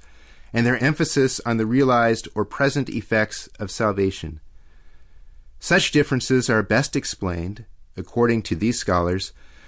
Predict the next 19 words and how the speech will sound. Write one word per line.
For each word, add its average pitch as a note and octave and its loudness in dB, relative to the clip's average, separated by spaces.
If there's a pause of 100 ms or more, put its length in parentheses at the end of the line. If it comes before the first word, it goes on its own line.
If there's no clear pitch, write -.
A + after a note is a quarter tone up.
(100)
by A#2+ 2
positing D3 2
that A#2+ 2
Ephesians, C#3+ 0
Colossians, C3 -2
and G#2 -4
Second D3+ -2
Thessalonians A2 -2 (420)
originated D3 4
from B2+ 0
a A#2+ 0
circle C#3+ 2
of B2+ -2
Paul's B2+ 0
disciples A2+ -4
writing A2+ 2
after B2+ 0
his A#2 -4
death, E2+ -2